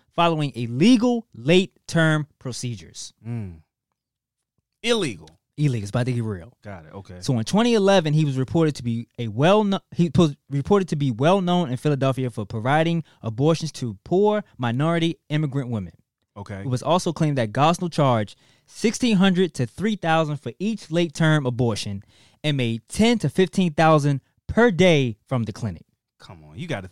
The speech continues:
Speaker 2: you gotta be looking at your ethics when you gotta start laundering money like Walter White at the end of the day, and you got on
Speaker 1: Man.
Speaker 2: the scrubs and
Speaker 1: Ethics don't exist. Morals, what, don't exist. Not in this dude.
Speaker 2: Got it, okay.
Speaker 1: This dude's racking,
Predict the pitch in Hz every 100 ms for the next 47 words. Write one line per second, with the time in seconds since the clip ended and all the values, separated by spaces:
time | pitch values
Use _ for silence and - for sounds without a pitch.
0 | - 247 143 120 120 120 107 139 147 120
1 | - 113 117 120 107 101 127 107 110 117
2 | 110 104 131 120 110 104 107 110 101 131
3 | 110 101 98 95 104 101 113 104 101 92
4 | 95 92 92 - 151 151 131 226 226 320
5 | - - - _ _ _ _ _ _ _
6 | _ 139 123 113 98 80 - _ _ _
7 | _ _ _ _ _ _ 160 208 247 254
8 | 254 156 185 214 139 185 190 175 143 127
9 | 98 - 196 220 220 151 143 123 104 95
10 | 90 - - - 196 165 170 131 117 160
11 | 156 135